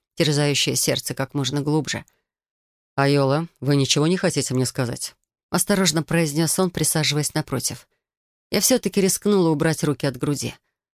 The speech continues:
Платье не сползло, но плечи так и остались обнажёнными. Кожа на них болезненно ныла, скорее всего, будут синяки. Я не видела, но чувствовала красные следы от рук, которые олели и горели огнём. "Всё хорошо, как Селена".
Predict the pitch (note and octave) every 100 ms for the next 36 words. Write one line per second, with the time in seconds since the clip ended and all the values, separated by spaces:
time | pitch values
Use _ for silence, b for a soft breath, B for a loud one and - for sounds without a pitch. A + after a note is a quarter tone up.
0 | _ - F#3 F3+ E3+ E3+ - F3 E3+ D#3+
1 | G3 F#3 D3 E3 E3 - D3+ - D3+ -
2 | D3+ C#3 C#3 C#3+ D3 C#3+ B2+ C3 C3 _
3 | _ _ _ - E3+ D3 D#3 D#3 D3+ C#3+
4 | D3+ D#3 D3+ D3 D3 D3+ D#3 C#3 - -
5 | D3+ C#3+ - C#3+ C#3 C#3 C3 - C3+ B2+
6 | - C#3+ b b _ _ _ _ F3+ G3
7 | G#3+ A3+ G3+ F3+ F3 - G#3 - D3+ D3+
8 | D#3 D#3 - D#3 - D3 D#3+ D3+ F3 F3+
9 | - C3 C#3+ C#3 - C#3+ E3+ D#3+ C3 C#3+
10 | D3 C#3+ C#3+ C3+ B2+ - _ _ _ _
11 | _ _ _ _ - F#3 - E3 E3 -
12 | C#3+ C#3+ _ - - - D3 D#3 D#3